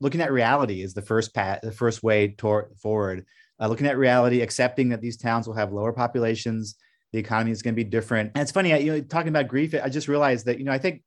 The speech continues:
Biden really is somebody who understands that and talk, he talks a lot about grief. And I think that part of his message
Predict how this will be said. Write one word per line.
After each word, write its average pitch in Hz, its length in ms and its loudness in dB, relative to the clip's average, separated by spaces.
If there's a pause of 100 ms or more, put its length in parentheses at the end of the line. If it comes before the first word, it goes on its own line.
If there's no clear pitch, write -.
(120)
Biden 139 460 2
really 135 280 2
is 131 360 -2 (320)
somebody 131 380 2
who 127 100 2
understands 123 540 0
that 135 320 -2
and 113 320 -4 (280)
talk, 185 220 0
he 147 120 -8
talks 185 240 2
a 165 40 0
lot 135 200 2
about 123 360 2
grief. 123 400 -4 (100)
And 113 320 -4 (260)
I 123 40 0
think 139 220 0
that 120 240 2
part 156 220 4
of 139 120 -2
his 135 200 -4
message 123 600 -4